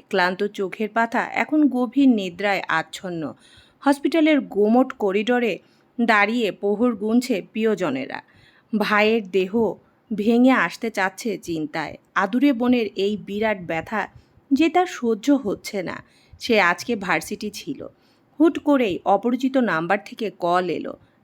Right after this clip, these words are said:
জানানো হলো তার বোনের এই ভয়ঙ্কর দুর্ঘটনার কথা। তারপর সে যেন প্রায় ঘোরের মাঝেই ছুটে এলো। তার সাথে এলো নিরু নামের মেয়েটিও। মাহিন,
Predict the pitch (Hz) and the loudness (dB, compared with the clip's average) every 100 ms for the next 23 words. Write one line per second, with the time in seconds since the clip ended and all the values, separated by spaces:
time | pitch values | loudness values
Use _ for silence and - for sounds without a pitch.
0 | 220 220 208 233 330 302 320 233 - - | 0 4 4 6 4 4 4 4 0 0
1 | 202 185 175 175 196 202 - 202 240 - | 2 2 0 -4 -2 -4 -2 -2 -2 -2
2 | 185 190 226 226 190 156 185 196 190 226 | -2 0 0 0 0 0 -2 -2 -4 -4
3 | 220 185 - - - - - _ _ _ | -4 -4 -6 -10 -10 -12 -16 _ _ _
4 | _ _ 247 233 240 302 294 - 262 240 | _ _ 2 2 2 0 0 -2 -2 0
5 | 220 185 185 _ _ - 214 208 - - | -2 -2 -6 _ _ -2 2 2 0 -16
6 | - - _ _ _ _ _ _ _ _ | -20 -20 _ _ _ _ _ _ _ _
7 | - 180 165 190 247 302 285 185 160 175 | -18 -16 -14 2 4 6 6 4 -2 0
8 | 226 220 175 - 254 247 120 - - - | -2 -2 -4 -6 -2 -2 -4 -6 -12 -18
9 | _ _ - 185 196 - 233 247 240 254 | _ _ -2 0 0 -2 -4 0 2 4
10 | 262 165 175 196 214 254 254 233 226 196 | 2 0 -4 -2 4 6 6 4 2 0
11 | 175 160 160 147 113 - _ _ _ - | -2 -4 -4 -4 -6 -12 _ _ _ 0
12 | 220 220 214 196 - | 4 4 4 0 -2